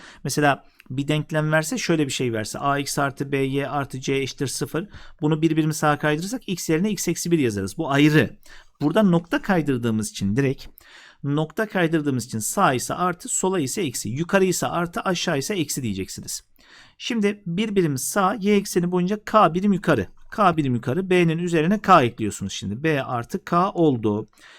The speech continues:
Şimdi A iki üssü noktasına gelelim arkadaşlar. X ekseni boyunca üç birim sağ. Buna üç ekliyorsunuz. A artı dört oluyor.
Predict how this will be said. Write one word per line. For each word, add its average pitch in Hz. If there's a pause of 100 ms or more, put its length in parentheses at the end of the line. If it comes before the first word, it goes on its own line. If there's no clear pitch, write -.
(120)
Şimdi 240
A 220
iki -
üssü 185
noktasına 127
gelelim 104
arkadaşlar. 101 (420)
X 226
ekseni 185
boyunca 160
üç 175
birim 127
sağ. 143
Buna 208
üç 202
ekliyorsunuz. 143
A 175
artı 160
dört 147
oluyor. 110